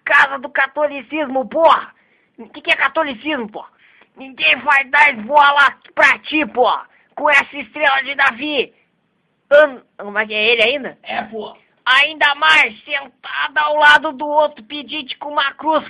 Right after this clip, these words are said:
Speaker 1: porra. Provavelmente, muita gente até dá esmola a outro só pra provocar você, porra.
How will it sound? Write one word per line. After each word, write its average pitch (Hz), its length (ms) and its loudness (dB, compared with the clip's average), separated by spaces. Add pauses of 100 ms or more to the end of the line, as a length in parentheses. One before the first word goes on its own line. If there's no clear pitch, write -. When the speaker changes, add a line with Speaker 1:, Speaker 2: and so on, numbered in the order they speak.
Speaker 1:
porra. 254 380 -2 (360)
Provavelmente, 277 1040 -2 (960)
muita 269 440 0
gente 285 320 -2
até 269 260 -2
dá 269 220 -2
esmola 262 380 -4
a 254 100 0
outro 285 340 2
só 262 200 -2
pra 262 140 -4
provocar 269 600 2
você, 269 480 -4
porra. 226 400 -4